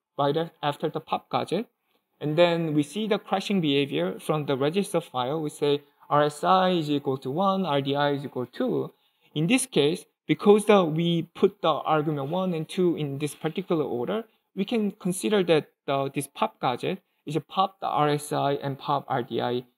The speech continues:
by simply checking the register file, thanks to the pattern that we injected to our buffer.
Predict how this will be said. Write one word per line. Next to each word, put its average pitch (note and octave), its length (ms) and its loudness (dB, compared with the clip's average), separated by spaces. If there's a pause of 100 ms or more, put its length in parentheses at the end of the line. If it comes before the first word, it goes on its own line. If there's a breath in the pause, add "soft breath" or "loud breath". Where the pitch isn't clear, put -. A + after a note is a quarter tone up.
by B2+ 100 -2
simply F#3 420 -2
checking C#3 400 -8
the B2+ 100 -4
register C#3+ 420 -4
file, G#2+ 380 -8 (340)
thanks D3+ 260 0
to - 80 -16
the C#3+ 120 0
pattern D#3 440 -4
that C3 120 -2
we B2+ 100 -4
injected C3 600 -6
to B2+ 160 -2
our A2+ 240 -6
buffer. - 400 -4